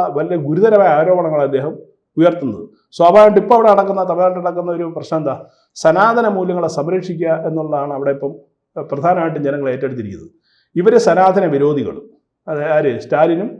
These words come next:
മകനും. എങ്ങനെ സ്റ്റാലിനെ ഉന്മൂ-, ഈ സനാതനത്തെ ഉന്മൂലനാശം ചെയ്യാമെന്നാണ്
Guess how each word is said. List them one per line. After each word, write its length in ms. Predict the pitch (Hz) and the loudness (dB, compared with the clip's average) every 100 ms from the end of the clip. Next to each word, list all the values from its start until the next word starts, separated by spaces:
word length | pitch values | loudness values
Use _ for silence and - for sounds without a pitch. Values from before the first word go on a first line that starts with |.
| - _ - | -20 _ -2
മകനും. 340 | 151 143 - - - _ _ | 0 0 -2 -10 -20 _ _
എങ്ങനെ 300 | 151 202 240 | -2 0 -2
സ്റ്റാലിനെ 340 | 220 185 185 208 | 0 2 2 0
ഉന്മൂ-, 300 | 180 196 175 | -2 -4 -2
ഈ 380 | 170 175 170 147 | -2 0 0 -2
സനാതനത്തെ 600 | - 156 190 214 208 196 | -4 -2 0 2 0 -2
ഉന്മൂലനാശം 640 | 175 185 214 208 180 165 180 | -2 0 0 0 0 -4 -4
ചെയ്യാമെന്നാണ് 400 | 170 170 160 | -4 -4 -4